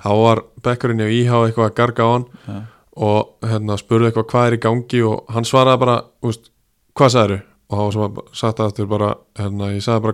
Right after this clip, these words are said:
Speaker 1: „Hvað er í gangi?“
Speaker 2: Já.
Speaker 1: Og hann sagði bara, „Það er aukaspinna, það er
Speaker 2: Já.
Speaker 1: það sem er í gangi
Speaker 2: Nákvæmlega.
Speaker 1: og ekki meira frá þér.“
Speaker 2: Pointing out
Speaker 1: Bara
Speaker 2: the
Speaker 1: harður.
Speaker 2: obvious. Já.
Speaker 1: Og svo bara, og heyrðist ekkert í henni.
Speaker 2: Nei, nákvæmlega.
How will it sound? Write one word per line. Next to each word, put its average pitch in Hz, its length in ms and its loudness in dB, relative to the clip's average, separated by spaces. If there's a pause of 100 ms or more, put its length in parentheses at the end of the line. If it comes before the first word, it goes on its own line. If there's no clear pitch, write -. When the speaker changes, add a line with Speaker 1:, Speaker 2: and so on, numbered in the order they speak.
(120)
Speaker 1:
„Hvað 123 140 2
er 120 100 0
í 120 80 -4
gangi?“ 139 320 -2 (240)
Speaker 2:
Já. 104 80 -10
Speaker 1:
Og 104 180 -12
hann 107 100 -2
sagði 110 140 2
bara, 107 200 2 (100)
„Það 117 160 0
er 117 160 2
aukaspinna, 110 480 -2
það - 160 -12
er 110 80 2
Speaker 2:
Já. 110 80 2
Speaker 1:
það 135 120 6
sem 123 140 0
er 107 60 2
í 101 40 -2
gangi 104 160 0
Speaker 2:
Nákvæmlega. 104 280 -4
Speaker 1:
og 107 160 4
ekki 123 280 -2
meira 120 220 2
frá 104 140 -4
þér.“ 104 180 -4 (420)
Speaker 2:
Pointing 110 460 -6
out 104 140 -6
Speaker 1:
Bara 117 160 6
Speaker 2:
the 107 100 2
Speaker 1:
harður. - 160 6
Speaker 2:
obvious. - 260 4
Já. 107 320 -2 (440)
Speaker 1:
Og 117 80 0
svo 127 120 2
bara, 117 220 2 (400)
og 123 180 -2
heyrðist 143 320 2
ekkert 117 180 -4
í 120 120 -2
henni. 110 120 -4
Speaker 2:
Nei, 92 300 -6
nákvæmlega. 95 420 -14